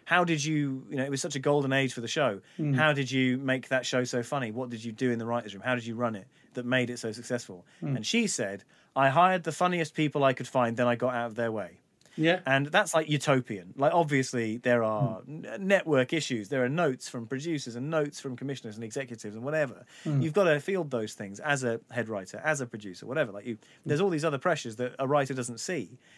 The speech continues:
Speaker 1: However, that attitude was, is such a kind of positive one, and it worked. You know, you watch the, the, the sketch from the time when she was there, and they're not all a hit, but there's such viv-, like,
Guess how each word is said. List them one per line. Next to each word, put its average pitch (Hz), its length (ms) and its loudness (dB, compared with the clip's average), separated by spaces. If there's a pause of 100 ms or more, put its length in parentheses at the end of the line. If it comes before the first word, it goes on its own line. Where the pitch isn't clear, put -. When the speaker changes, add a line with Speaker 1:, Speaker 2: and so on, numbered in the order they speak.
(140)
Speaker 1:
However, 175 360 4
that 156 260 2
attitude 147 560 -4
was, 117 200 -6
is 123 140 -2
such - 240 -2
a 160 40 -10
kind 143 120 -2
of 123 80 -4
positive 147 340 -2
one, 110 120 -6
and 117 100 -4
it 135 80 -6
worked. 180 720 2
You 147 60 -4
know, 127 80 0
you 127 100 2
watch 151 300 -2
the, 127 200 0 (440)
the, 135 260 2
the 131 160 -4
sketch 143 440 -4
from 139 100 -4
the 123 60 -4
time 131 140 0
when 127 100 -2
she 147 120 -2
was 127 140 0
there, 151 160 4
and 135 80 0
they're 160 80 0
not 190 100 0
all 165 280 0
a 110 40 0
hit, 147 340 -2
but 139 200 -6
there's 139 180 0
such - 240 -6
viv-, 143 640 -6
like, 127 220 -4